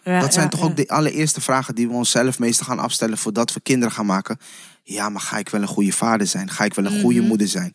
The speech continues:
Speaker 3: Maar wat is goed?
Speaker 2: Ga ik dit wel kunnen? Juist.
Speaker 3: Ja.
Speaker 2: Wat is goed?
Speaker 3: Ja.
Speaker 2: En, en, en wanneer is de juiste tijd? De, die,
Speaker 1: Ja.
Speaker 2: die, die dingen, die, die weet je niet totdat je het gedaan hebt.
Speaker 1: Ervaart.
Speaker 3: Ja.
Speaker 1: En misschien een hele persoonlijke vraag, hè?
Speaker 2: Mhm.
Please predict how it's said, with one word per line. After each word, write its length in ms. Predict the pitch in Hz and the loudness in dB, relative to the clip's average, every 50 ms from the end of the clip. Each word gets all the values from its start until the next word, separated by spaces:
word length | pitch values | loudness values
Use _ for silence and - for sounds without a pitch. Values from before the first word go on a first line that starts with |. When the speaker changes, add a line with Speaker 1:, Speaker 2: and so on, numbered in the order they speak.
| - - | -8 -4
Speaker 3:
Maar 100 | 208 196 | 0 0
wat 120 | 196 208 - | 0 2 0
is 80 | - - | -2 0
goed? 140 | - 220 | 0 2
Speaker 2:
Ga 100 | 196 123 | 2 2
ik 200 | 117 117 104 - | 2 0 0 -2
dit 180 | - 123 120 - | -2 -2 0 2
wel 120 | 120 107 | 0 0
kunnen? 260 | - - 131 - - - | 2 0 -2 -2 -2 -2
Juist. 520 | 175 196 214 202 127 101 - - - - _ _ _ _ _ - 220 | 0 0 2 2 2 0 -2 -6 -8 -12 _ _ _ _ _ -14 -8
Speaker 3:
Ja. 160 | 208 - 110 | -6 -2 0
Speaker 2:
Wat 160 | 135 165 165 | 0 2 2
is 140 | - 147 - | 2 0 0
goed? 320 | - - 196 156 - - _ _ _ _ _ _ _ _ _ | 2 2 0 0 0 -4 _ _ _ _ _ _ _ _ _
Speaker 3:
Ja. 120 | - 180 175 | -10 -8 -4
Speaker 2:
En, 140 | 135 131 - - | -4 -2 0 0
en, 120 | 151 147 | 0 0
en 100 | 123 135 | -2 -2
wanneer 200 | 120 123 147 156 | -2 0 2 2
is 100 | 147 139 | 2 0
de 160 | - 135 131 120 | 0 -4 -4 -2
juiste 360 | 127 135 151 156 - - - | 0 2 2 2 0 -2 -2
tijd? 420 | - - 160 151 113 - - - _ _ _ - - | -2 -2 0 0 0 -2 -6 -14 _ _ _ -16 -8
De, 180 | - 226 262 - | -4 -4 -4 -4
die, 220 | - - - 202 208 | -6 -6 -2 0 2
Speaker 1:
Ja. 360 | 208 110 110 220 220 208 135 | 4 4 4 4 4 2 0
Speaker 2:
die, 180 | 131 151 170 156 | -2 -2 -2 0
die 140 | 143 165 165 | 0 0 0
dingen, 320 | 160 170 156 151 143 - - | 2 2 2 0 -2 -4 -6
die, 160 | 147 143 135 | -10 -10 -8
die 160 | 139 147 139 | -6 -6 -2
weet 240 | 135 175 233 226 - | 0 0 0 0 -2
je 100 | - 165 | -4 -4
niet 140 | 131 113 - | -4 -4 -4
totdat 300 | - 139 147 151 147 - | -4 -2 -2 -2 -2 -2
je 100 | - 135 | -4 -4
het 200 | 120 - - - _ _ _ | -4 -6 -8 -14 _ _ _
gedaan 320 | _ - - - - 196 185 | _ -12 -8 -4 0 2 4
hebt. 100 | 160 180 | 4 6
Speaker 1:
Ervaart. 640 | 226 220 214 214 208 202 196 175 - - - - - | 6 6 6 4 4 2 2 0 -4 -8 -8 -10 -10
Speaker 3:
Ja. 280 | 190 190 190 185 185 - - - - _ _ _ _ _ _ | -10 -10 -8 -8 -8 -10 -12 -18 -20 _ _ _ _ _ _
Speaker 1:
En 100 | - 220 | -6 -2
misschien 320 | 233 240 - - 330 311 294 | 0 0 2 2 2 2 4
een 120 | 254 226 | 4 4
hele 260 | 190 208 220 262 277 | 4 4 4 4 2
persoonlijke 500 | 240 - 269 - - 233 233 226 214 226 | 0 0 -2 -2 -2 -2 -2 -2 -4 -6
vraag, 380 | 180 - - 196 180 170 160 - | -6 -4 0 2 2 2 0 0
hè? 200 | 180 180 202 247 | -2 0 0 0
Speaker 2:
Mhm. 100 | 262 | -2